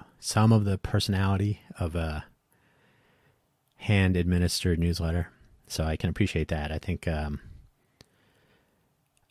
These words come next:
uh, I think Instagram wanted to not have A P Is 'cause they wanted genuine, personable,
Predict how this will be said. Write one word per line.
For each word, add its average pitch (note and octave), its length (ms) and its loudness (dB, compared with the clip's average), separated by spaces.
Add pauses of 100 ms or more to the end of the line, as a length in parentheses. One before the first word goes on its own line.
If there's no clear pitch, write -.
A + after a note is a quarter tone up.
(200)
uh, F2+ 360 -4
I - 60 -4
think E3+ 180 0
Instagram F#2+ 540 2
wanted F2 320 2
to - 140 -4
not E2+ 300 2
have F2 180 2
A E2+ 80 4
P - 140 -2
Is F2+ 300 0
'cause F#2 140 -8
they F2+ 80 2
wanted E2+ 300 0
genuine, E2+ 720 0 (2000)
personable, E2+ 680 4